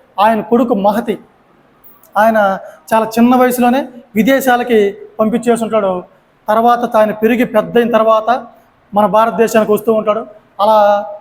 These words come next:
భారతీయుడైన విదేశాల్లో ఉన్న వాళ్ళని, విదేశ కార్డులు కలిగిన వాళ్ళని మనం ప్రవాస భారతీయులు అంటాం. అలా మహతి అనేవాడు ఒక ప్రవాస భారతీయుడు.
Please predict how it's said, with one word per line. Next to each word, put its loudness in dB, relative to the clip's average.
భారతీయుడైన 2
విదేశాల్లో 2
ఉన్న 0
వాళ్ళని, 0
విదేశ 0
కార్డులు 0
కలిగిన 0
వాళ్ళని -2
మనం 0
ప్రవాస 0
భారతీయులు 0
అంటాం. -4
అలా 4
మహతి 0
అనేవాడు 2
ఒక -2
ప్రవాస 0
భారతీయుడు. 0